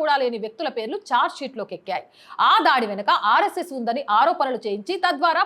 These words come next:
పొలిటికల్గా బీజేపీని ఇరకాటంలో పెట్టాలని కుట్రలు పన్నింది. దానికి నిలువెత్తు సాక్ష్యం ఏటీఎస్ మాజీ పోలీస్ అధికారి మెహబూబ్ ముజావర్ మోహన్ భగవత్ను అరెస్ట్ చేయమన్నారు. నా మీద ఒత్తిడి తీసుకొచ్చారు, కానీ నేను అరెస్ట్ చేయలేకపోయాను, చెయ్యను అనే విషయాన్ని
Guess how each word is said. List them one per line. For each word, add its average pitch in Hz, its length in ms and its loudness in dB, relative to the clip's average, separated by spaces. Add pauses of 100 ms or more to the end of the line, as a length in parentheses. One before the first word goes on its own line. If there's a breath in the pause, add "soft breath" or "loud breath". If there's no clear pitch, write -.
పొలిటికల్గా 330 460 -2
బీజేపీని 330 680 0
ఇరకాటంలో 285 500 -2
పెట్టాలని 226 460 -2
కుట్రలు 359 320 -2
పన్నింది. 170 340 -8 (400 soft breath)
దానికి 403 320 4
నిలువెత్తు 392 380 2
సాక్ష్యం 330 460 0
ఏటీఎస్ 359 460 0 (100)
మాజీ 330 300 4
పోలీస్ 285 360 0
అధికారి 247 380 0
మెహబూబ్ 311 580 0
ముజావర్ 233 420 2 (320 loud breath)
మోహన్ 403 300 6
భగవత్ను 262 420 2
అరెస్ట్ 277 360 0
చేయమన్నారు. 226 480 0 (100)
నా 247 80 0
మీద 277 160 -8
ఒత్తిడి 254 360 -4
తీసుకొచ్చారు, 285 520 -4
కానీ 320 280 -4
నేను 294 260 -10
అరెస్ట్ 269 260 -8
చేయలేకపోయాను, 269 680 -2 (320 loud breath)
చెయ్యను 440 360 4
అనే 359 180 -4
విషయాన్ని 285 280 -6